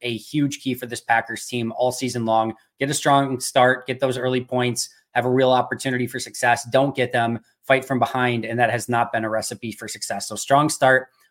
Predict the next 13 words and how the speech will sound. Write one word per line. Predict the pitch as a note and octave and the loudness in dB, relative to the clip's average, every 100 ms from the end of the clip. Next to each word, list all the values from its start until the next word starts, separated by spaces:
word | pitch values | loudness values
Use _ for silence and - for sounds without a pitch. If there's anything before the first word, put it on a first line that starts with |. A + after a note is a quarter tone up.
| _ | _
Number | D3+ E3 D#3+ | 2 2 2
two, | - D3+ D3 C#3+ - _ _ - | 2 2 2 -2 -6 _ _ 2
Packers | D3 D#3 D3 - | 2 4 0 0
front | D3+ C#3 - | 0 0 0
five | A#2+ A2+ A#2 A2+ A2 - | 2 4 2 0 -8 -4
on | B2 A#2 | -2 -2
defense | A#2 A2+ A#2 A2 A2+ - - | -4 -4 -4 -6 -8 -10 -6
is | C3 A#2+ A2+ | -2 -2 -2
gonna | A#2+ B2 | -4 -4
have | G2+ B2+ B2+ - | -2 -2 -2 -4
to | |
beat | A#2+ B2 A#2+ | -4 -2 0
up | G#2+ - | 0 -2